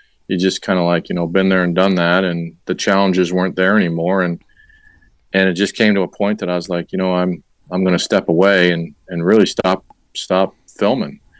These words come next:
and just film for myself and my son and, and just have fun with it." And, um,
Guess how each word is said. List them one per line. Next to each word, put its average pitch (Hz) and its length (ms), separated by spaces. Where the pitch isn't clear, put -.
and 87 160
just 87 240
film 98 260
for 95 120
myself 92 540
and 90 80
my 85 120
son 92 340
and, 78 240
and 87 120
just 90 180
have 90 200
fun 104 240
with 76 120
it." 76 160
And, 90 480
um, 87 540